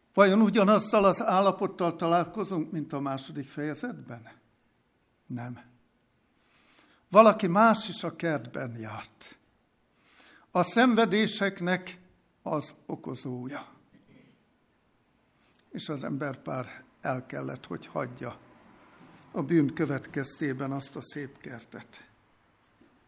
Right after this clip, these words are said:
Térjünk vissza a történethez.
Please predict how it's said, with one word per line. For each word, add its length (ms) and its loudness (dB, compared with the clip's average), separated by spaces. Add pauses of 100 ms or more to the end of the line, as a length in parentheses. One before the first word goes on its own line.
(800)
Térjünk 380 -4
vissza 300 -6
a 100 -6
történethez. 960 -10